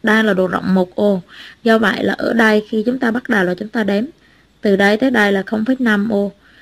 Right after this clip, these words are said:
Như vậy từ đây tới đây nữa là không phẩy năm ô. Vậy cả hai cái này là độ rộng là một ô ly. Và điểm bắt đầu là chúng ta bắt đầu ngay từ tâm của cái ô này. Vậy từ đa-, từ đây là ngay lên cái điểm bắt đầu là một phẩy năm.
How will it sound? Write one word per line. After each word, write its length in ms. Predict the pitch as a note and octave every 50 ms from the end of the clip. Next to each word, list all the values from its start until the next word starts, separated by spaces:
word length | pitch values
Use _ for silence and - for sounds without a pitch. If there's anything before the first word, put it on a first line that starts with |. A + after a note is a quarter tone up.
| - _ _ -
Như 120 | A3+ A3+
vậy 200 | A3+ G#3 G#3 G#3 -
từ 120 | G#3+ G3+
đây 220 | F#3 F#3+ G3+ G#3 A3
tới 140 | A#3+ A#3
đây 220 | A3+ A#3 A3 G#3 G#3
nữa 100 | G#3 C4
là 120 | A#3 G3+ -
không 180 | - A3 G#3+ G3+
phẩy 100 | G#3+ -
năm 320 | A3 G#3+ G#3 G3+ G3+ A#3
ô. 200 | A3 G3+ G3 F3 - _ _ - _ _ _
Vậy 180 | A3+ G#3+ G3 G3
cả 200 | - - - -
hai 280 | A3 A3+ A#3 A3 G3+ F#3
cái 280 | - - G3 G3+ A#3+
này 300 | C#4+ C#4 A3+ F#3+ F3+ E3+
là 300 | F3 F#3 F3 E3+ E3 F#3+ G3 - _ _ _ _ _ -
độ 180 | G#3+ F#3 F#3
rộng 240 | F#3+ G3+ - - F#3+
là 60 | F3
một 280 | E3+ F3 F3 E3 E3 -
ô 120 | - G3+
ly. 200 | F#3+ F#3+ F#3+ F#3 - _ _ _ _ _ _ _ _ _ _ _ _ _ _ _ -
Và 200 | G3+ F#3+ F#3 F3
điểm 320 | F3+ F#3+ G3 - - C#4
bắt 200 | C#4+ E4 - -
đầu 280 | B3 A3+ G#3 F#3+ F#3+ F#3
là 120 | F3+ E3+
chúng 200 | E3+ G#3+ A#3+ C4
ta 160 | - A#3 A3
bắt 200 | G#3 A#3+ B3 -
đầu 180 | A#3 G#3 F#3 F3
ngay 360 | F3+ F#3+ G3+ G#3 G#3 G#3 G3+ G#3 _
từ 280 | - F#3+ F3+ E3+ E3+ E3 - _ -
tâm 260 | - G3+ G#3 G#3 G3+ - - _ -
của 80 | A3+ B3 -
cái 120 | B3 C4+
ô 160 | A#3+ G#3 G#3
này. 180 | G3+ G3 F#3 E3+ - _ _ _ _ _ _ _ _ _ _ _ _ _ - C4+ - - - _ _ _ _ _ _ _ _ _ _ _ _
Vậy 240 | - - A3+ - -
từ 140 | - F#3+ F#3
đa-, 240 | F#3+ G3+ G#3 - - _ -
từ 260 | G#3 G3 F#3+ F#3 F3+
đây 340 | F3+ G3 G3+ G3+ G3+ G3 F#3+ _ _ _ _ _ _ _ - -
là 160 | G#3 G#3 G#3+
ngay 260 | G3+ G3+ G#3 G#3 G#3
lên 180 | G#3 G3+ G3+ G3
cái 100 | A#3+ A3+
điểm 200 | A3 - - A#3
bắt 80 | A3+ - -
đầu 220 | G#3+ G3 F3+ F3
là 100 | E3+ E3+
một 220 | D#3+ E3 D#3+ E3
phẩy 140 | - A3+ A3
năm. 220 | G#3 G#3 G3+ G3+